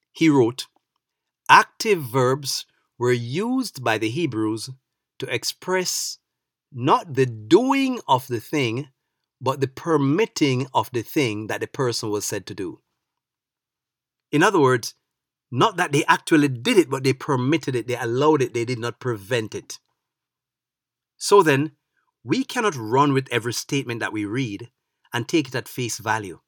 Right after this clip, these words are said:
because some statements are written as an idiom, a figure of speech. So we sometimes have to say, "That is what it says, but what does it really mean?" Which means we have to use some principle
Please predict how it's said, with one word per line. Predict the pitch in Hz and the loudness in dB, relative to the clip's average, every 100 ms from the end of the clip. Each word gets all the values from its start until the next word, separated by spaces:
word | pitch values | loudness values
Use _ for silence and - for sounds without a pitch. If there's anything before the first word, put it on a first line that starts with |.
| _ - | _ 0
because | 160 175 156 | 2 4 2
some | - 233 | 4 2
statements | 220 - 175 139 147 131 - | 2 0 -2 0 -4 -4 -4
are | 113 107 | -2 0
written | 143 156 123 120 | -2 -2 -4 -4
as | 120 110 | -6 -6
an | 107 - | -10 -10
idiom, | 117 104 85 78 - _ _ - | -8 -8 -10 -16 -20 _ _ -8
a | 127 | -4
figure | - 143 131 | 0 0 0
of | 113 | -2
speech. | - 120 - - _ _ _ _ _ _ _ _ _ _ | -8 -12 -12 -18 _ _ _ _ _ _ _ _ _ _
So | - 196 | 2 4
we | 196 220 | 4 2
sometimes | - 247 - 202 175 | 4 2 4 2 2
have | 151 139 | -2 -4
to | 131 | -4
say, | - 139 110 98 _ _ _ _ _ _ _ | -2 -2 -4 -6 _ _ _ _ _ _ _
"That | 92 131 185 | 0 4 4
is | 143 | 2
what | 117 113 | 0 0
it | 107 | -2
says, | - 156 113 101 - 123 - _ _ _ | -2 -2 -2 -4 -10 -14 -16 _ _ _
but | 151 151 | -2 -2
what | 202 180 | -4 -4
does | 139 127 | -4 -4
it | 113 | -6
really | 104 98 | -6 -6
mean?" | 92 95 78 67 - _ _ _ _ _ _ _ | -8 -10 -12 -16 -20 _ _ _ _ _ _ _
Which | 185 214 | -4 -2
means | 233 269 208 | 2 2 2
we | 185 | 0
have | 170 - | 0 -2
to | 139 | -2
use | 143 220 262 - | -2 -4 -4 -4
some | - 175 156 | 0 2 2
principle | 135 - 208 160 - 131 - 113 | -2 -4 -2 -2 -4 -6 -4 -6